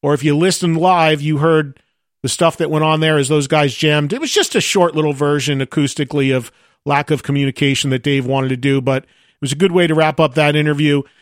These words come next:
And I thank both of those guys for coming in, and I thank you for listening to the Eddie Trunk Podcast, which is new every Thursday, Podcast One and Apple Podcast.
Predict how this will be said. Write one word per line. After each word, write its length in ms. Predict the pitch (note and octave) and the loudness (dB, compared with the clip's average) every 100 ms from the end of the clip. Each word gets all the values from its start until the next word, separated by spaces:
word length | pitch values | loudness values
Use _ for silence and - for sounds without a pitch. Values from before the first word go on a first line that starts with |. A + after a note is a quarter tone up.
| _ | _
And 100 | D#3 | -2
I 60 | E3 | 0
thank 260 | A3+ G#3+ | 2 2
both 240 | A#3 A#3+ A3 | 4 4 4
of 80 | A3+ | 2
those 180 | A3 | 2
guys 280 | F3 A3+ G#3+ | 4 2 2
for 100 | - | -2
coming 320 | - A3+ G#3+ | 0 2 4
in, 300 | A3+ C4+ C#4+ - _ _ - | 4 2 0 -8 _ _ -6
and 120 | E3 | 0
I 80 | F3 | 0
thank 380 | E3 G#3+ G3+ - | 0 0 -2 0
you 240 | G3 B3 | 0 2
for 160 | A#3+ A#3 | 2 2
listening 680 | A3 A#3 - F#3+ F3 E3 D#3 _ _ _ - | 4 2 2 0 0 0 -4 _ _ _ -2
to 200 | A#3+ B3 | 2 2
the 160 | G#3+ | 2
Eddie 160 | G3+ G3 | 0 -2
Trunk 280 | - F#3 F3 | -2 -2 0
Podcast, 640 | E3 D3+ D3 D#3+ D3+ - | 0 0 0 -2 -2 -2
which 180 | D3 D#3 | -2 -2
is 180 | A3+ F#3 | -2 -2
new 220 | G3+ F#3 | 0 2
every 220 | E3 F#3+ | 2 0
Thursday, 600 | F#3 F3 D3 A#2+ B2+ A#2+ - _ _ _ _ _ _ _ | -2 0 0 -2 -4 -4 -8 _ _ _ _ _ _ _
Podcast 540 | - E3 D#3+ F3 D#3+ - | -2 -2 0 -2 -2 -2
One 400 | D3+ D3+ D3+ D3+ _ | -2 0 -2 -4 _
and 400 | D3 D3 D3 D3 - | -4 -2 -2 -6 -4
Apple 320 | C#3 C3+ C#3+ | -4 -2 -4
Podcast. 800 | B2+ - C#3+ C#3 - A2 G2 - | -4 -2 -2 -2 -8 -10 -12 -16